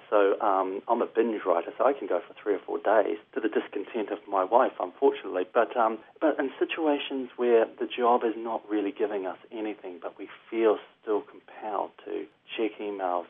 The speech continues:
to be at the office constantly, where it's more of a performance driven by fear, then definitely that can cr-,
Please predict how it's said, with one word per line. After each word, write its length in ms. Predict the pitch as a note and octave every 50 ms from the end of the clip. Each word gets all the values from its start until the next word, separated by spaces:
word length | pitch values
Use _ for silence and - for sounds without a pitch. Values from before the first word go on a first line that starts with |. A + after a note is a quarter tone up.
| _
to 60 | - - - _ _
be 300 | - A2 G#2 G2+ G2+ G#2 -
at 180 | A#2 G#2+ - -
the 100 | G#2+ G2+
office 320 | G#2 G2 F#2+ - - G2+ - - _
constantly, 920 | - - - G#2 G2+ G2+ F#2+ - _ _ G2 G2 E2+ F2+ F#2 F2 F#2 - - _ _
where 220 | A#2 A#2 A2+ A2
it's 140 | G#2+ G#2 -
more 400 | A2+ G#2+ G#2+ A#2 A#2+ B2 A#2+ A#2+
of 120 | A#2 G#2 G#2+
a 180 | G#2 E2 - - - _
performance 460 | - - - - - A#2+ G#2+ G#2+ G2 - -
driven 280 | - A2 G2 G#2+ G2+
by 140 | F2+ F#2+ F2+ - _ _ _
fear, 340 | - A2+ A2+ G#2+ F#2+ F2 F2+ - _ _ _
then 180 | - B2 A#2 A2+
definitely 500 | - B2 B2+ - - - - - G2 G2
that 200 | - B2 - -
can 140 | - A2+ G2+
cr-, 100 | -